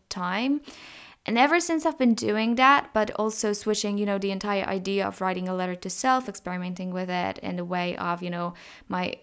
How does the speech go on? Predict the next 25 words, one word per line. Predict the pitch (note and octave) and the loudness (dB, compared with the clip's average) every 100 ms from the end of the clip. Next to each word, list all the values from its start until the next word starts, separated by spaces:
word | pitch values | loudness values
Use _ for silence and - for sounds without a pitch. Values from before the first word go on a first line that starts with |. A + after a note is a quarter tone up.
| - | -12
um, | - - - G2+ - - _ _ _ _ _ _ _ _ _ - | -6 -4 -4 -6 -8 -10 _ _ _ _ _ _ _ _ _ -8
inner | - G#3 G3 | -4 -2 -4
forgiveness | G3 G3 G3 B3 B3+ A#3+ G#3+ G#3 | -8 -12 -4 0 0 0 0 0
and | G3 | -4
et | F#3 | -6
cetera, | - A#3+ A3+ - G#3+ G3+ G3+ - - - - _ _ _ _ _ _ _ | -2 -2 -2 -2 0 0 -2 -10 -20 -20 -20 _ _ _ _ _ _ _
the | A3+ B3 | 0 2
idea | A#3+ A3+ C4 C4 B3 A#3+ - - - | 2 2 2 4 4 2 0 -2 6
of | G#3 G3 G3 G3+ F#3+ | 8 8 2 -2 0
writing | G3+ G3+ G3 G3 | 4 4 4 2
more | F#3+ F#3+ F#3 | 2 0 0
letters | F#3 F3+ F#3+ F#3+ | 0 0 0 -4
to | - | -4
myself | F#3 F#3 F#3 - F#3+ G3+ C4+ C4+ - - _ _ _ _ _ _ _ _ - - - | -2 -2 -2 0 2 4 2 -2 -8 -20 _ _ _ _ _ _ _ _ -20 -20 -4
was | G3+ F#3 | 0 0
born. | F3+ F#3 F3 F#3+ C4 A3 G#3 - - | -2 -4 2 4 4 2 -2 -6 -10
<laughs> | - - A#3 | -8 -2 2
And | A#3+ A#3 A#3+ A3+ - - - - - - - - _ _ | 4 4 4 0 -8 -12 -14 -12 -14 -16 -20 -20 _ _
it | B3 | 4
was | B3 B3 | 6 4
completely, | B3 A#3 A3+ A3+ - G3+ G3 F#3 F#3 F#3 - _ | 2 0 2 0 0 0 2 2 -2 -4 -12 _
like, | - G3+ G3 | 0 0 0
a | |
big, | F#3 F3+ G3+ F#3 G3 | -4 2 2 2 -2
big, | F#3 - | -2 -4